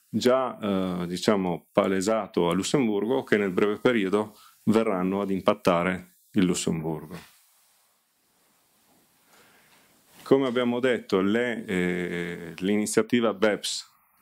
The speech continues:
si basa su, eh, delle azioni, delle azioni per le quali vengono, sono state emanate delle raccomandazioni.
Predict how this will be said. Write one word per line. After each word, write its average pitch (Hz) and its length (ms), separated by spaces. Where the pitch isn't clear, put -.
si 104 220
basa 92 600
su, 104 500
eh, 87 320
delle 87 240
azioni, 107 500
delle 95 160
azioni 110 300
per 92 120
le 107 80
quali 110 200
vengono, 95 420
sono 101 240
state 107 280
emanate 110 420
delle 98 240
raccomandazioni. 92 1000